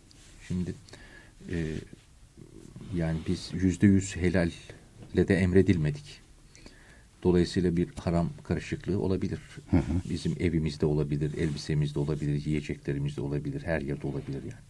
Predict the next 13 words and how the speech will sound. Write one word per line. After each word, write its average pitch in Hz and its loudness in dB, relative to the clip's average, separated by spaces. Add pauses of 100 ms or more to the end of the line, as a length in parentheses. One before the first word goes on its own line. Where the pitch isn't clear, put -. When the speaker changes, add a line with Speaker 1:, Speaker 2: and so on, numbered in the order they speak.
Speaker 2:
Hı 82 0
hı. 92 0 (200)
Speaker 1:
Dolayısıyla 82 0
bu 82 -2
yaptığımız 78 -4
ibadetler 73 -2 (200)
boşa 82 -2
mı 80 -2
gidiyor? 71 -10 (1300)
Speaker 2:
Şimdi, 131 2 (120)
eh, - 2 (280)
Mustafa 135 4
Bey, 107 6